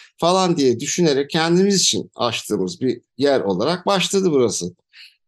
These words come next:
E, adını da gene abimle beraber işte,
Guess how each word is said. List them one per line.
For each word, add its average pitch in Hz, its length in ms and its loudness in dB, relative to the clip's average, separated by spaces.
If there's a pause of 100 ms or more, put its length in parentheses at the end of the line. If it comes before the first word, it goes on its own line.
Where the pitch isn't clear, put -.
(220)
E, - 160 -6
adını 185 400 2
da 185 80 2
gene 170 440 0 (280)
abimle 160 520 2
beraber 139 500 2
işte, 131 280 -2